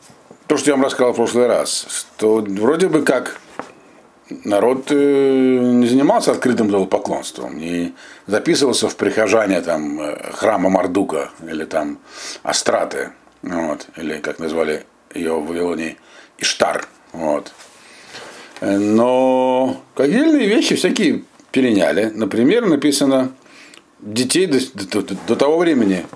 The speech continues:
приносили через огонь. Это остаток культа Молоха. Культ Молоха был более жестокий, там не только проводили через огонь, но еще бывало и сжигали. Но этот обычай такой народный, там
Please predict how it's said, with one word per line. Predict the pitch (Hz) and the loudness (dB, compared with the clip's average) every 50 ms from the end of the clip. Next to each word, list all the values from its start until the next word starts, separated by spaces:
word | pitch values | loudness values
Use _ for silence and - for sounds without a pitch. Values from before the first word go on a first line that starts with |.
| - - - - - - - - _ - | -20 -20 -20 -20 -20 -20 -20 -20 _ 0
приносили | 117 110 113 117 - - 151 147 | 2 2 4 2 2 2 2 2
через | 139 131 131 120 120 113 107 | 2 2 2 2 2 2 2
огонь. | 113 98 - - - - - - | 2 0 -2 -4 -6 -8 -6 -4
Это | 123 120 127 175 156 | -2 0 2 2 2
остаток | 135 - - - - 180 180 - 214 185 - - - _ _ _ | 2 0 -2 0 2 2 2 2 0 -2 -2 -4 -12 _ _ _
культа | - 147 147 147 143 131 156 143 139 131 131 - - _ _ _ _ - _ _ _ _ _ _ _ - - - - - _ - | 2 4 4 4 4 4 2 2 2 0 -4 -10 -16 _ _ _ _ -20 _ _ _ _ _ _ _ -20 -20 -20 -20 -20 _ -14
Молоха. | - - - - 180 185 202 175 147 - - 117 107 104 - - _ _ _ _ _ _ _ _ _ _ - - - | -12 -8 -2 2 2 2 2 2 0 0 -2 -2 -2 -4 -6 -14 _ _ _ _ _ _ _ _ _ _ -16 -4 -2
Культ | 156 156 143 | 0 2 4
Молоха | 135 127 127 127 117 127 131 | 4 4 4 2 2 2 2
был | 131 139 147 151 | 2 4 2 4
более | 214 330 320 294 160 | 4 2 2 2 2
жестокий, | 131 127 - - - 98 87 87 82 | 2 0 0 0 0 -2 -2 -2 -4
там | - 87 92 | -2 0 0
не | 95 | 0
только | 95 - 143 143 127 | 0 0 0 0 0
проводили | 113 117 113 107 104 98 98 90 90 | 0 2 2 2 2 2 0 0 -2
через | 87 95 92 90 85 | -2 -2 -2 0 0
огонь, | 98 87 85 90 87 | 0 0 0 -2 -2
но | 90 | -2
еще | 90 87 - 95 | -4 -4 -2 -2
бывало | 95 95 101 101 101 110 110 | 0 2 2 2 4 2 2
и | 113 | 0
сжигали. | 117 117 143 180 214 262 247 202 85 - - - _ _ _ _ _ _ _ _ - - - - - - - - - - - _ - | 0 0 0 0 2 2 0 0 -2 -4 -8 -12 _ _ _ _ _ _ _ _ -20 -20 -20 -20 -20 -20 -20 -20 -20 -20 -18 _ -2
Но | 104 127 180 | 0 2 2
этот | 233 226 202 151 - | 2 2 0 2 2
обычай | 156 151 170 247 - - 190 | 2 2 4 2 4 4 2
такой | 156 147 139 139 | 2 2 2 4
народный, | 127 127 127 131 127 110 101 104 101 | 4 4 4 4 2 2 2 2 0
там | 95 - 110 101 98 95 90 - | 2 2 2 2 2 0 -2 -4